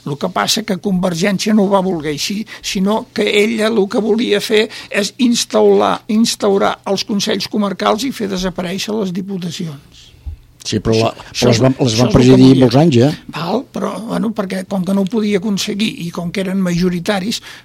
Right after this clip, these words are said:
Speaker 1: però jo ara vaig amb un altre, i, i torno, eh, i vaig a la part política de tot això. Eh, em, des de l'any,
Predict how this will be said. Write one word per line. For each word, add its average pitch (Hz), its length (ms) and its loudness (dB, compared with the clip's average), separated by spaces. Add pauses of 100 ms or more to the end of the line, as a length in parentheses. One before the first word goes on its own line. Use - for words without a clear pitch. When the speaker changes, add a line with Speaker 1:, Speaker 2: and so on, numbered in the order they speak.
(100)
Speaker 1:
però 220 220 2 (420)
jo 247 220 2 (100)
ara 233 240 -2
vaig 233 220 0
amb 226 160 -2
un 208 80 -4
altre, 262 320 -6 (160)
i, 214 80 -20 (340)
i 160 160 -8
torno, 220 440 -2 (200)
eh, 175 360 -6 (760)
i 156 160 -4
vaig 226 240 0
a 240 80 2
la 208 160 2
part 208 240 -2
política 180 500 -6
de 170 160 -8
tot 160 220 -12
això. 160 240 -14 (880)
Eh, 190 560 2 (400)
em, 165 160 -6 (560)
des 233 320 2
de 233 180 0
l'any, 302 340 0